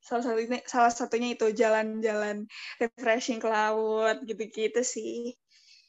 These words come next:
Itu sih, Syafira, eh, perbedaan yang sangat signifikan dari kelas online dan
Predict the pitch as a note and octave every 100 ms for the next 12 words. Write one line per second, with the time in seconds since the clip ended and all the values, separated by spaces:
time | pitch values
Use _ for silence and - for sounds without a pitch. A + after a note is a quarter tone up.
0 | _ D4 F4+ F4+ F4 D4+ D#4 C#4+ D4 -
1 | - _ - C4 B3 A#3+ A#3+ B3 - _
2 | _ _ - B3 A#3+ A#3 A3+ A#3 A#3+ A#3+
3 | A#3 A#3 A#3 - _ _ _ _ - C4+
4 | B3 B3+ B3 A#3+ C4 B3 B3 A#3+ A#3 A3+
5 | A3+ A3 A3 A#3 - - A#3 A3+ G#3+ A3